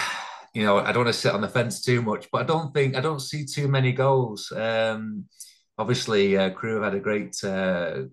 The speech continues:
few games, uh, defensively. Um, Barnsley aren't, um,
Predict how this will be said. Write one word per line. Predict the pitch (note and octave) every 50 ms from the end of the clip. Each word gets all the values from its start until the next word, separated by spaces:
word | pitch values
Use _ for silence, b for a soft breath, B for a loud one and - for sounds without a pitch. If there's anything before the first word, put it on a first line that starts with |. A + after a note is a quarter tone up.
| _ - -
few | - G#2+ G2+
games, | F#2+ F#2+ G#2+ G#2+ G#2+ G2+ G2+ G2 - - - - _ _ _
uh, | F2+ F2+
defensively. | F2+ G2 - G#2+ G#2+ A#2 G2+ - G2+ F2+ F#2 F2+ E2+ F2 - - _ _ _ _ _ _ _
Um, | - F#2 F2+ F#2 F#2 F#2 F2+ F2+ F2+ F#2 F#2 F2+ F2 - - -
Barnsley | G#2+ G#2+ A2 A2 G#2 - G#2+ G2+ G2+ G2
aren't, | G2 G2+ G2+ G2 F#2+ F#2 - -
um, | G2 F#2+ F#2+ F#2 F#2 F#2 F#2+ F#2 F2+ -